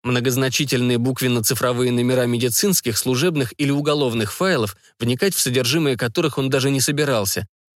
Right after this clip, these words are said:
просматривая содержимое по диагонали. Да и какой смысл? Всё, в принципе, ясно и так. Никого из участников событий девятнадцатилетней давности, как и ожидалось, уже нет в живых, кроме, разумеется, некоего Леона Витольдовича Роя.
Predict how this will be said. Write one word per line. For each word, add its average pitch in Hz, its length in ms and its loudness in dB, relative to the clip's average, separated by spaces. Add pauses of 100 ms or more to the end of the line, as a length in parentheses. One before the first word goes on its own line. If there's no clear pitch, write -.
просматривая 135 600 0
содержимое 127 580 0
по 123 140 -2
диагонали. 123 680 0 (240)
Да 151 100 0
и 196 40 0
какой 175 340 0
смысл? 95 460 0 (300)
Всё, - 180 0
в - 80 -6
принципе, 185 420 0
ясно 165 380 0
и 151 40 -2
так. 98 240 -2 (340)
Никого 151 540 0
из 123 120 0
участников 123 560 0
событий 123 480 0
девятнадцатилетней 117 960 0
давности, 123 500 0
как 113 240 -2
и 123 40 4
ожидалось, 131 500 0
уже 131 200 0
нет 135 180 0
в 123 40 -4
живых, 120 460 0 (260)
кроме, 185 320 0
разумеется, 160 560 0
некоего 147 500 0 (220)
Леона 135 360 0
Витольдовича 156 720 0
Роя. 95 340 0